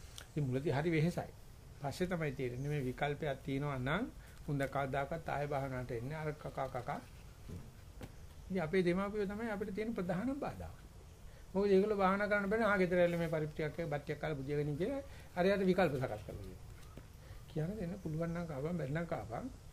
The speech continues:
ඔය අපිට අම්මා තාත්තලා ධර්මයේ තමයි තියෙන්නේ, ඔක් කරපන් කියලා. ඉතින් ඒක දරුවන්ට පේන්නේ, ශිෂ්‍යයන්ට පේන්නේ මේක හරීම සාධාරණ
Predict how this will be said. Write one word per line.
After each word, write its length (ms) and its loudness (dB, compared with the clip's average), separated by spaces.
ඔය 220 -6
අපිට 300 -6
අම්මා 300 -2
තාත්තලා 400 0
ධර්මයේ 320 -2
තමයි 240 0
තියෙන්නේ, 280 -2
ඔක් 100 -4
කරපන් 360 2
කියලා. 260 -8
ඉතින් 220 2
ඒක 200 2
දරුවන්ට 400 2
පේන්නේ, 300 0
ශිෂ්‍යයන්ට 420 -2
පේන්නේ 380 -2
මේක 220 -2
හරීම 380 -4
සාධාරණ 640 -4